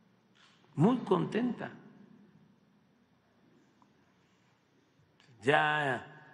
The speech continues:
este, hemos dado a conocer, el martes se da a conocer el informe sobre seguridad.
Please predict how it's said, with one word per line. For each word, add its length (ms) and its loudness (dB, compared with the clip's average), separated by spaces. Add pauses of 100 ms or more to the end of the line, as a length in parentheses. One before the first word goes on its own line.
(360)
este, 840 -2
hemos 220 0
dado 200 2
a 100 -4
conocer, 460 -2 (120)
el 160 0
martes 600 -2 (800)
se 160 -2
da 120 4
a 80 -2
conocer 480 0 (680)
el 180 2
informe 520 2
sobre 280 -2
seguridad. 600 0